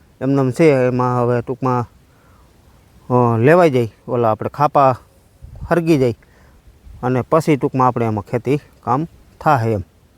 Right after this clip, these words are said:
તો એ રીતનું હતું, કારણ કે આનો વીડિયો આપણે તે દી સવડાનો ઓમ નહોતો બન્યો, કારણ કે પવન તે દી એટલો હતો, બનાવ્યો હતો પણ ફેલ ગયો હતો. ક્યારેક ક્યારેક થતું હોય એવું.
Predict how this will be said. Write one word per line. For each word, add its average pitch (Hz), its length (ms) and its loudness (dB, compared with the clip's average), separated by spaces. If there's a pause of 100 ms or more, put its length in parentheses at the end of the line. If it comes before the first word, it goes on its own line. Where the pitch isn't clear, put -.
(760)
તો 139 80 0
એ 165 180 6
રીતનું 123 300 0
હતું, 101 200 -8 (260)
કારણ 143 200 0
કે 143 100 -2
આનો 156 360 2
વીડિયો 160 280 2
આપણે 147 220 0
તે 156 140 -2
દી 139 100 -4
સવડાનો 143 580 -2
ઓમ 180 200 -2
નહોતો 143 220 0
બન્યો, 120 320 -2 (600)
કારણ 139 180 -4
કે 123 80 -4
પવન 160 420 2
તે 165 140 -2
દી 160 160 0
એટલો 170 300 2
હતો, 165 260 0 (180)
બનાવ્યો 147 400 2
હતો 127 180 -2
પણ 123 180 -2
ફેલ 123 300 -2
ગયો 110 140 -4
હતો. 170 200 -4 (640)
ક્યારેક 147 260 4
ક્યારેક 131 220 0
થતું 151 340 0
હોય 127 120 2
એવું. 113 160 -4